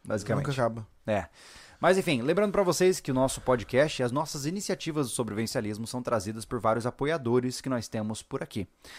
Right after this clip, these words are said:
Speaker 1: Você que está assistindo via vídeo, verá os apoiadores na nossa tela aqui, na nossa T V. Contudo,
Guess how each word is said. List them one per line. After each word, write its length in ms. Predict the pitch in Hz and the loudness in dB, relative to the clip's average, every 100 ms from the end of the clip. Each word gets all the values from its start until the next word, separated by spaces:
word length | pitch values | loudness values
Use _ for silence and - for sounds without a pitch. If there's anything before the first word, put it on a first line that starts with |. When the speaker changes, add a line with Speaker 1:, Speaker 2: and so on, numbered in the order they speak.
| - - | -18 -6
Speaker 1:
Você 320 | 101 107 127 | -4 0 0
que 80 | 120 | 0
está 140 | 117 | 0
assistindo 320 | 104 - 110 | 0 -2 -2
via 180 | 101 135 | 2 2
vídeo, 320 | 110 120 123 123 | 2 0 -2 -6
verá 320 | 101 131 117 139 | 0 4 6 4
os 80 | 120 | 2
apoiadores 500 | - 107 98 110 131 | 2 0 0 -2 -2
na 80 | 139 | -4
nossa 240 | 135 190 | -2 -4
tela 320 | - 143 147 | 0 2 2
aqui, 220 | 95 - 120 | 0 -4 -6
na 100 | 87 | -4
nossa 320 | 98 - 123 | -6 0 0
T 200 | - 139 | 2 0
V. 200 | 110 127 - - _ | 2 -2 -6 -20 _
Contudo, 460 | - 196 143 147 | -2 0 2 0